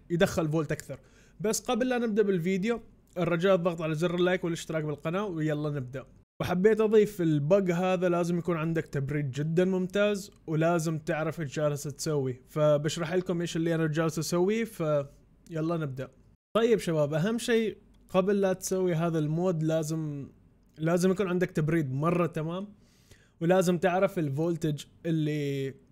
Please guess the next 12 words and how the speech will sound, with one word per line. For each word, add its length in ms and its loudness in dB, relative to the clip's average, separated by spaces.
وأنت 380 2
عادي 480 0
يعني 220 -4
ال-، 180 -6
وأنت 340 -2
مستخدم 600 -2
جهازك 580 -2
بشكل 380 -8
طبيعي 480 -2
على 360 -6
ستوك 360 -6
سيتنجز 580 -4